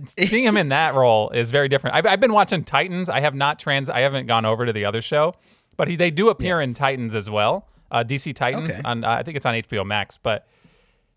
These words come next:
Speaker 2: it is very different to be like, "Holy crap, that's, that's Brendan Fraser. He's, he's back." Like, 'cause
Speaker 1: Yeah.
Speaker 2: I honestly, like, almost, I'm not gonna say I forgot he existed, but it is, it's weird for someone who was at the forefront. Like, he was the guy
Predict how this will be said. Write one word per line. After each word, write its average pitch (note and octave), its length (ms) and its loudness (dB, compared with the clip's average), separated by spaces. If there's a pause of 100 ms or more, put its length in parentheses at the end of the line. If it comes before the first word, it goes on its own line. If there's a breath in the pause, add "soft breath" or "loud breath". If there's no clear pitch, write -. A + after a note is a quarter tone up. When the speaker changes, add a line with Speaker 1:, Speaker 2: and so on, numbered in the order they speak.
(120)
Speaker 2:
it F#3 120 2
is B3 100 2
very G#3 200 4
different F3 340 2
to C#3 60 -10
be D3 100 0
like, C3 180 2
"Holy D3 260 -8
crap, D3+ 340 -10
that's, - 340 -10 (380)
that's C#3 140 -8
Brendan B2+ 300 -4
Fraser. B2 400 -6
He's, B2 300 -6
he's A#2 180 -8
back." A#2+ 600 -2
Like, B2 360 -2
'cause D3+ 220 -2
Speaker 1:
Yeah. D#3+ 200 -4
Speaker 2:
I F3+ 100 4
honestly, F#3+ 420 2
like, E3+ 200 2
almost, D#3 300 -2
I'm D#3+ 120 -2
not D#3 80 0
gonna C#3+ 100 -4
say C3 120 0
I - 40 2
forgot B2 240 2
he A#2+ 100 -2
existed, A#2 520 -2
but A#2 120 0
it B2 80 0
is, D#3+ 240 -6 (840)
it's - 200 -6
weird F3 400 2
for D3+ 140 -4
someone D#3 340 0
who D3 180 2
was C3+ 140 0
at C3 180 -2
the B2+ 80 -6
forefront. D3+ 580 0
Like, A#2+ 220 -2
he F3+ 180 -2
was D3 400 4
the C#3 300 -2
guy A#2+ 580 0